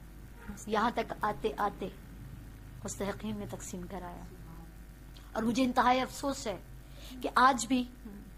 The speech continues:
मेरे बच्चे फाके से सोए नहीं। जिस दिन मदीने की गलियों में तमाम ख़वातीन के बच्चे मदीने के तमाम घरों में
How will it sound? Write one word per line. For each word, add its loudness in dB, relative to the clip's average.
मेरे 4
बच्चे 0
फाके -2
से -10
सोए -8
नहीं। -12
जिस 0
दिन 2
मदीने 2
की -6
गलियों 2
में -4
तमाम 0
ख़वातीन -2
के -6
बच्चे -8
मदीने -2
के -4
तमाम 0
घरों 0
में -8